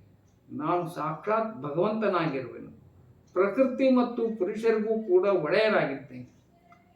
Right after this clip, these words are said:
ಸಮಸ್ತ ಪ್ರಾಣಿಗಳ ಆತ್ಮನಾಗಿದ್ದು ನನ್ನನ್ನಲ್ಲದೆ ಬೇರೆ ಯಾವುದರ ಆಶ್ರಯವನ್ನು ಪಡೆದರೂ ಮೃತ್ಯುರೂಪವಾದ ಮಹಾಭಯದಿಂದ ಬಿಡುಗಡೆ ದೊರೆಯಲಾರದು. ನನ್ನ ಭಯದಿಂದ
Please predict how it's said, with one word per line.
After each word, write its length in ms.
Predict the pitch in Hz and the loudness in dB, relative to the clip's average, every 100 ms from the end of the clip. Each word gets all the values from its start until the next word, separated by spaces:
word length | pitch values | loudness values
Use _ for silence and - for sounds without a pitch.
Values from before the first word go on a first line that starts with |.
| _ | _
ಸಮಸ್ತ 460 | 196 240 277 - 262 247 - | -2 2 2 2 2 2 2
ಪ್ರಾಣಿಗಳ 460 | 180 208 240 226 226 - | 2 2 2 2 0 0
ಆತ್ಮನಾಗಿದ್ದು 840 | 156 214 214 208 202 196 196 202 | 0 0 -2 -4 -4 -2 -2 0
ನನ್ನನ್ನಲ್ಲದೆ 1300 | 180 170 185 226 262 247 247 233 220 214 208 214 - - - 131 | -2 -2 -2 0 2 4 4 4 4 6 4 2 -6 -20 -14 -2
ಬೇರೆ 460 | 151 202 226 233 | 4 4 4 2
ಯಾವುದರ 380 | 156 175 220 226 220 170 | 2 4 4 2 0 -2
ಆಶ್ರಯವನ್ನು 680 | 180 196 202 190 190 185 - | -4 -2 -2 -2 -2 -6 -8
ಪಡೆದರೂ 720 | 139 160 220 254 247 - - 156 | -6 0 2 2 2 -4 -12 -2
ಮೃತ್ಯುರೂಪವಾದ 1120 | 190 - - 294 277 269 262 240 233 226 190 | -2 0 -2 2 2 2 2 4 2 2 0
ಮಹಾಭಯದಿಂದ 800 | 165 165 226 214 202 208 208 208 | -2 -2 -2 0 2 4 4 2
ಬಿಡುಗಡೆ 640 | 175 170 196 196 190 - | 0 2 2 2 0 -2
ದೊರೆಯಲಾರದು. 880 | 147 170 165 151 113 - - - - _ _ _ - | -2 0 2 0 -6 -12 -20 -20 -20 _ _ _ -8
ನನ್ನ 240 | 185 240 262 | -2 2 2
ಭಯದಿಂದ 480 | 220 208 233 254 | 4 4 2 2